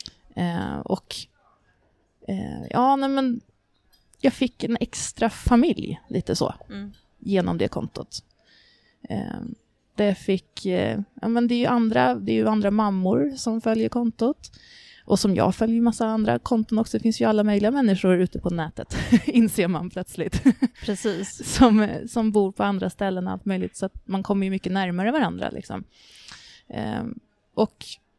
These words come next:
Speaker 1: ja, men andra, andra föräldrar, andra syskon till barn med funktionsnedsättningar. Allt möjligt. Ehm, och alla de här personerna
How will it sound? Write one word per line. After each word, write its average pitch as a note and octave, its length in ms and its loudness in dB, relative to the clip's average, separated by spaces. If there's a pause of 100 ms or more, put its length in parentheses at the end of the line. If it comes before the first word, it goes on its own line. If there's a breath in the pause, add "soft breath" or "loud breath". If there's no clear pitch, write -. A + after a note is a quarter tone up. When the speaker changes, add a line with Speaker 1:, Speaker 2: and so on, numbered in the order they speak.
(220)
Speaker 1:
ja, - 60 -2
men B3 200 -2
andra, C4 420 0
andra C4 240 -2
föräldrar, C4 880 -2
andra A#3+ 380 -2
syskon C4+ 1040 -2
till - 220 -6 (220)
barn - 280 -4
med A#3+ 140 0
funktionsnedsättningar. A#3+ 840 -6 (420 loud breath)
Allt A#3+ 160 0
möjligt. C4 600 0 (180)
Ehm, A3 440 -4 (240)
och B3 380 2
alla B3+ 320 0
de D4 140 2
här G#3 120 2
personerna F#3 640 -2